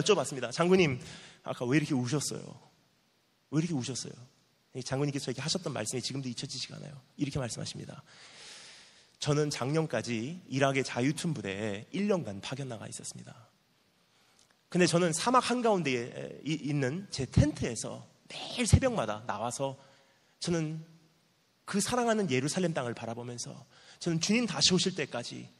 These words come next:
난 이 길을 가리라라는 이 찬양을 부르면서 저는 매일 아침 울었어요." 여러분, 장군님 무슨 말씀하고 계신지 아세요? 바로 이런 뜻입니다. 양심이 있으신 장군님들은 다 알고 계시다는 사실이에요.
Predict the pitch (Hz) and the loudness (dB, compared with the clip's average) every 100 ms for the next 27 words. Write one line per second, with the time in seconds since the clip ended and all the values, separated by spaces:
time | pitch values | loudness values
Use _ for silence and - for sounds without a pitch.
0 | - 156 139 151 165 160 - 120 135 110 | 0 2 2 0 -2 -2 -4 -4 -4 -4
1 | 104 113 120 185 - 202 196 151 131 117 | -6 -8 -6 -4 -2 0 0 0 -4 -6
2 | 127 120 - - 175 135 185 302 285 - | -8 -10 -12 -6 -4 6 6 8 8 8
3 | 226 160 - - - 156 175 170 175 139 | 6 6 -4 -8 0 6 6 6 4 4
4 | - - - _ _ _ _ _ _ _ | -4 -20 -20 _ _ _ _ _ _ _
5 | _ _ _ _ - 156 151 - 147 180 | _ _ _ _ -4 -2 -2 0 0 2
6 | 175 147 120 170 127 127 117 117 110 123 | 0 0 -2 -4 -4 -6 -6 -6 -6 -8
7 | 110 127 160 165 - _ _ _ - 110 | -10 -10 -12 -12 -16 _ _ _ -14 -6
8 | 110 120 139 - 131 123 - - _ _ | -4 -4 -4 -8 -8 -12 -16 -20 _ _
9 | _ _ _ _ _ _ _ _ _ _ | _ _ _ _ _ _ _ _ _ _
10 | - 131 156 180 185 180 139 131 135 123 | -2 2 4 4 2 2 0 -2 -4 -4
11 | 117 117 120 110 117 113 - - - - | -4 -4 -4 -6 -8 -10 -10 -10 -10 -4
12 | 113 127 151 131 120 113 - - - | -2 -2 -4 -6 -6 -8 -8 -10 -12